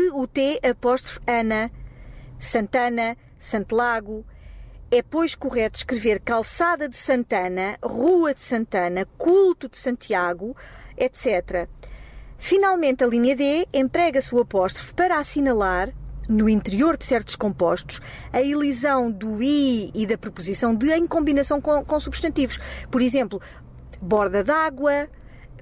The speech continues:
copo d'água, em que o D, temos o D, apóstrofe,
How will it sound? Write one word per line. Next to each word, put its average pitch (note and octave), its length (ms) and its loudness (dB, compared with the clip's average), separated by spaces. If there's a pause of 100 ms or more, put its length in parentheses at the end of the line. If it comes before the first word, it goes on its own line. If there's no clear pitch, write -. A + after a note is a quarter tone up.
(100)
copo A3+ 320 2
d'água, C#4+ 600 0
em C4 140 0
que C4 140 -4
o A#3+ 60 -2
D, C#4+ 280 0 (160)
temos A3+ 260 2
o G#3+ 120 -2
D, C#4 340 2
apóstrofe, - 600 0